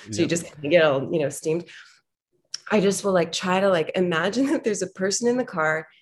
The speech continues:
Speaker 1: and they have, they have a heart and I have a heart and we were both babies. I'm like, "You were a baby. You were a baby when, you were a baby at some <laughs> point."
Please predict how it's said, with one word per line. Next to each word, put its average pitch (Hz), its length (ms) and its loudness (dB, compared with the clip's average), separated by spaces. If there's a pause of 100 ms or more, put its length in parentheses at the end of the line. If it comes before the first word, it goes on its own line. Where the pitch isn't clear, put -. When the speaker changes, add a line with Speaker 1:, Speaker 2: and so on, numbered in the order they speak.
(140)
Speaker 1:
and 151 240 -4
they 139 140 -2
have, 180 320 -6 (300)
they 135 200 -4
have 190 220 -4
a 220 60 0
heart 196 520 -4
and 151 140 -2
I - 140 -4
have 180 200 -4
a 196 60 -2
heart 180 400 -2
and 143 160 -4
we 131 120 -4
were 120 120 -6
both 127 360 -6
babies. - 560 -6
I'm 151 60 -6
like, 135 220 -6
"You 202 80 0
were 240 80 4
a 233 40 2
baby. 185 300 0
You 147 220 -4
were 180 140 2
a 175 40 4
baby 156 380 0
when, 139 320 -6
you 185 160 -2
were 156 80 2
a 147 80 0
baby 196 360 2
at 190 140 -4
some 214 320 -2
<laughs> 262 80 -2
point." 233 280 6